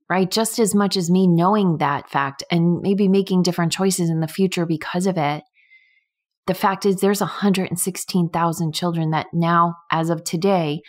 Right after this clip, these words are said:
are not going to school. And that's a real thing. We don't get to, we don't get to bypass it with the gift of now suddenly knowing it exists, right? And so that's the difference of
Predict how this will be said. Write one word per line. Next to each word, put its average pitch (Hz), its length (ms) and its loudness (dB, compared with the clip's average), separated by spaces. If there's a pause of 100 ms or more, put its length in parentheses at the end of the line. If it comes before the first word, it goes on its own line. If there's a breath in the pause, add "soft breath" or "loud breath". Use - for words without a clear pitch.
(200 loud breath)
are 165 120 -2
not 170 400 0
going 143 320 0
to 139 80 -8
school. 165 580 0
And 175 100 0
that's 214 200 -2
a 165 60 0
real 180 440 0
thing. 185 220 2
We 165 100 2
don't 190 140 2
get 190 160 -4
to, 185 180 0 (840 loud breath)
we 185 80 2
don't 196 120 4
get 190 120 2
to 196 60 0
bypass 170 640 -2
it 147 80 -2
with 160 140 -2
the 151 200 0
gift 196 300 0
of 165 160 -2
now 156 140 -2
suddenly 156 380 -2
knowing 151 400 0
it 135 100 -4
exists, - 560 -12
right? 143 240 -2
And 170 160 0
so 185 80 -4
that's 185 360 -2
the 170 60 -2
difference 160 460 -4
of 147 160 -6